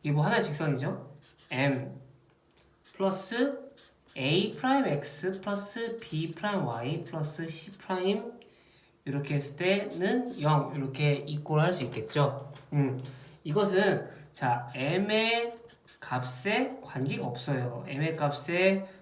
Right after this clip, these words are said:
관계없이, 자, 좀 오래 들어 써볼게요. 관계없이, 자, 항상, 항상이죠.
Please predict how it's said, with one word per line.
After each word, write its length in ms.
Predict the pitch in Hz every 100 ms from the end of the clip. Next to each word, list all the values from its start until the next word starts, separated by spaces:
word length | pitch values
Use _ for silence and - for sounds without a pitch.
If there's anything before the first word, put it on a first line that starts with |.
| - -
관계없이, 1300 | - 127 135 165 147 - - - 151 147 127 - - - - - - -
자, 560 | - 117 113 165 208 -
좀 180 | 147 - -
오래 200 | 156 170
들어 140 | 156
써볼게요. 880 | 151 175 175 - - 139 120 123 190
관계없이, 920 | - 151 135 127 - 208 220 240 240 - - -
자, 400 | - 131 127 - - - _
항상, 640 | - 277 320 233 170 175 - -
항상이죠. 880 | - 254 285 269 196 135 160 190